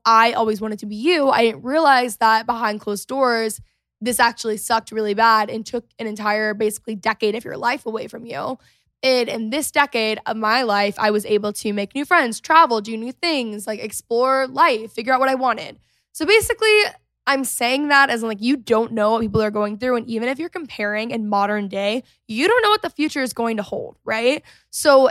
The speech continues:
not everything that you're looking at and comparing yourself to is the reality.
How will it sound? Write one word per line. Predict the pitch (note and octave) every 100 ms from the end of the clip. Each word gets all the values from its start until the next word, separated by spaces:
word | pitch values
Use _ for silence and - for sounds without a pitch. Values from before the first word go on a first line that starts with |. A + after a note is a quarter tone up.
| B3
not | C4 G4+
everything | C4+ D4 C#4 C4
that | B3
you're | A#3 A#3
looking | G#3+ - A#3+
at | A#3
and | A#3
comparing | A3 G#3 G#3 G#3+
yourself | A3+ A#3+ A#3
to | - A#3 -
is | A3 A3 A3 -
the | A3
reality. | A3 A#3 G3+ G3 G#3 C4